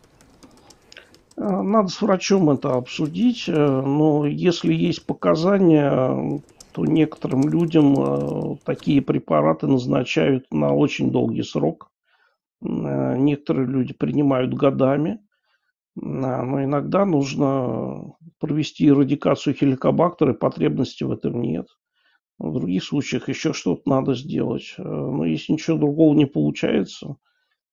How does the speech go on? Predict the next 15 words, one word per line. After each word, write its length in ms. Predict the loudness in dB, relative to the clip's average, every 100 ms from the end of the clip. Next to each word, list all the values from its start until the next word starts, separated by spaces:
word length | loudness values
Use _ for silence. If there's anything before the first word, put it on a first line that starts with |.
| -10
м, 240 | -6 -4
а, 300 | -4 -4 -6 -8
то 160 | -6 -4
можно 400 | 2 2 2 -2
при-, 320 | -4 -6 -4
принимать 560 | -6 -6 -2 -2 -2 -4
и 40 |
долго, 420 | -2 0 0 0
э, 500 | -2 -2 -4 -6 -6 -8
ну, 200 | -6 -6
знать 600 | -6 -6 -6 -6 -12 -20 _
о 240 | -10 -6
возможных 560 | -4 -2 0 -2 -4 -8
побочных 560 | -6 -4 -4 -6 -12 -12
эффектах, 500 | -8 -6 -8 -12